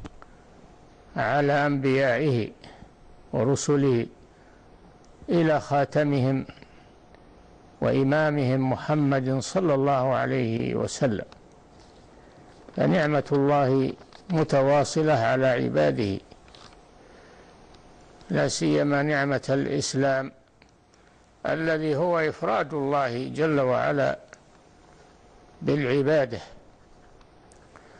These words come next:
وترك عبادة ما سواه. هذه أعظم النعم.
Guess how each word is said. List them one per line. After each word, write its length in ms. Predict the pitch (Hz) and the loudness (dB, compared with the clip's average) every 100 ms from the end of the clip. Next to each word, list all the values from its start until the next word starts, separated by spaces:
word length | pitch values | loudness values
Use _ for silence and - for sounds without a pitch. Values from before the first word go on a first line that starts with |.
| - - - | -20 -10 -6
وترك 440 | 123 156 202 - | -2 -2 -2 -2
عبادة 520 | 156 160 156 143 147 - - - | 0 2 2 0 -2 -6 -16 -10
ما 160 | 170 139 | -2 -2
سواه. 640 | - 143 139 123 101 104 - - - - - - - - - - | 0 2 2 2 0 -6 -14 -20 -20 -20 -20 -20 -20 -20 -20 -8
هذه 380 | 151 160 151 160 | -2 0 2 2
أعظم 420 | 196 151 147 139 | 2 0 0 0
النعم. 380 | 131 127 117 | 0 0 -2